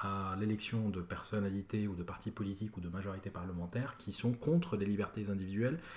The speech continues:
et qui vont mettre en péril les libertés collectives. Donc ça fait partie de ces démocraties illibérales, par exemple la Hongrie ou éventuellement la Turquie, euh, p-, parfois peut-être même la Russie, euh, donc il y a quelques, quelques cas, euh, typiques comme ça qui permettent de, d'être distingués à l'intérieur même de la définition de la démocratie, euh, au sens large.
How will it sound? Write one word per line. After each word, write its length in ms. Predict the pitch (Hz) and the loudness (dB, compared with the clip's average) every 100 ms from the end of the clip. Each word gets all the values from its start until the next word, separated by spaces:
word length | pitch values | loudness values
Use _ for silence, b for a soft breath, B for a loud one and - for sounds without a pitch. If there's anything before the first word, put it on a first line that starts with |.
| B - | B -6
et 60 | |
qui 140 | 107 107 | -2 4
vont 120 | 107 | 6
mettre 220 | 127 - | 6 4
en 60 | 113 | 2
péril 300 | 110 107 127 | 2 0 0
les 120 | 95 | 0
libertés 320 | 98 95 98 | -2 -4 -6
collectives. 480 | 101 95 - 87 85 | -4 -6 -6 -8 -8
Donc 140 | 90 | -8
ça 80 | - | -8
fait 160 | - 104 | -4 -2
partie 320 | - - 117 | -2 -4 -4
de 100 | 107 | -4
ces 180 | - 90 | -6 -6
démocraties 480 | 95 95 107 - 104 | -6 -8 -10 -6 -4
illibérales, 440 | 95 87 85 127 | -2 -2 0 0
par 180 | 95 92 | -2 -2
exemple 380 | 92 104 117 90 | 2 2 2 0
la 100 | 87 | 0
Hongrie 500 | 87 87 92 107 110 | -2 -2 -2 0 0
ou 140 | 92 | -2
éventuellement 440 | 90 - 98 98 98 | -6 -6 -4 -4 -4
la 80 | |
Turquie, 540 | 87 - - - 147 147 B B B B B | -6 -8 -12 -14 -12 -12 B B B B B
euh, 100 | 87 | -8
p-, 140 | 85 92 87 | -6 -6 -6
parfois 380 | - - 87 - | -8 -6 -6 -2
peut-être 320 | 92 101 - | 0 0 2
même 180 | 92 92 | 0 0
la 120 | 85 | -2
Russie, 500 | 82 - 117 139 120 | -4 -4 -2 0 0
euh, 80 | 92 90 B B B B | -2 -6 B B B B
donc 140 | 107 - | -2 2
il 40 | |
y 40 | |
a 40 | 110 | 4
quelques, 520 | 139 139 135 123 117 | 4 4 6 6 6
quelques 440 | 135 135 135 123 | 4 2 2 2
cas, 340 | - 139 143 - - | 2 2 0 -2 -2
euh, 160 | 107 | -2
typiques 360 | 104 120 127 120 | 0 -2 -2 -2
comme 160 | 113 104 | 0 0
ça 160 | 139 | -4
qui 120 | - | -4
permettent 460 | 107 104 117 117 - | -2 2 2 2 0
de, 280 | 104 98 95 | 0 2 0
d'être 420 | 95 98 - 101 | 0 -4 -4 -4
distingués 560 | 104 - 120 113 120 139 | 0 2 6 6 8 6
à 60 | |
l'intérieur 420 | 107 98 98 90 | 4 2 0 2
même 240 | 104 127 117 | 4 6 6
de 100 | 104 | 4
la 80 | 95 | 0
définition 540 | 95 - 90 - 104 | -2 -4 -4 -4 -4
de 80 | 95 | -4
la 80 | 90 | -4
démocratie, 640 | 98 87 - - 120 104 | -6 -6 -8 -4 0 0
euh, 100 | 87 | -2
au 60 | 95 | -4
sens 260 | 92 - | -6 -6
large. 260 | 87 - | -8 -8